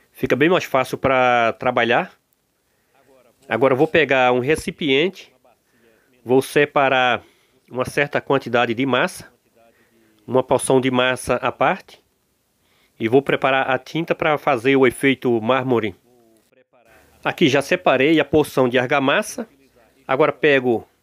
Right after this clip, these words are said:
este corante marrom e espalho em cima da argamassa que separei.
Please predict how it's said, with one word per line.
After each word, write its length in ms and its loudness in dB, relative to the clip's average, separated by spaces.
este 260 -6
corante 760 2
marrom 460 2
e 100 -4
espalho 680 -2
em 120 -6
cima 380 -6
da 100 -2
argamassa 600 -2
que 160 -12
separei. 600 -2